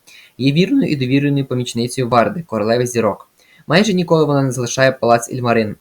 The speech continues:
житло Манви і Варди, на самій вершині священної гори Танікветіль. Кархарот –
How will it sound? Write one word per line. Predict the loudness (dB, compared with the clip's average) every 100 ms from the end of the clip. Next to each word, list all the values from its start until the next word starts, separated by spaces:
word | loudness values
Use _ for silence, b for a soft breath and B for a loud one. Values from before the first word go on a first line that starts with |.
| -14
житло | -12 -4 -2
Манви | 2 2 0 -4
і |
Варди, | 0 0 0 -6 -10
на | -14
самій | -6 -4 -2
вершині | -2 -4 -4
священної | -6 -8 -4 -2 0 -2
гори | -2 -4
Танікветіль. | -4 -8 -10 -14 -8 -8 -8 _ _ _ _ _ _ _ _ _ _ _ _
Кархарот – | -2 0 2 2 2 0